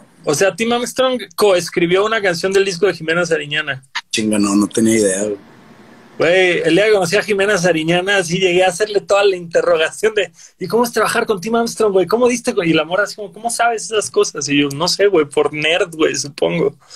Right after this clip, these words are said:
Speaker 2: Yo no, yo no, yo la conozco bien leve porque alguna vez en unos premios M T V, eh, presenté un premio con ella, pero no la cotorreo ni nada.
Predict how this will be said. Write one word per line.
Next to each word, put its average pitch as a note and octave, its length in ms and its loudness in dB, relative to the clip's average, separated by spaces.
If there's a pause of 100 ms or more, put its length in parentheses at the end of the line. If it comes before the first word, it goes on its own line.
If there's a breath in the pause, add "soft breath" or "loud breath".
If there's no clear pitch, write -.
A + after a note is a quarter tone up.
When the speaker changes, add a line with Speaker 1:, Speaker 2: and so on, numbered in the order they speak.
(140 loud breath)
Speaker 2:
Yo D#3 100 2
no, G3+ 180 2
yo F3+ 180 0
no, G#3 180 -2
yo E3+ 160 2
la G#3 100 0
conozco G3+ 600 0
bien F#3+ 320 0
leve F3 340 2
porque C3 1040 0 (560)
alguna B2+ 480 0
vez E3+ 320 2
en E3 80 2
unos E3 200 -2
premios D#3+ 500 -2
M C#3+ 140 0
T D3+ 160 0
V, C#3 420 2
eh, B2 320 4 (480)
presenté B2+ 400 0
un C3 120 0
premio C#3 300 0
con C#3 160 0
ella, D#3+ 380 2 (680 soft breath)
pero B2 160 0
no B2+ 120 4
la D3+ 140 0
cotorreo C#3 460 0
ni D3+ 120 4
nada. D3+ 520 -2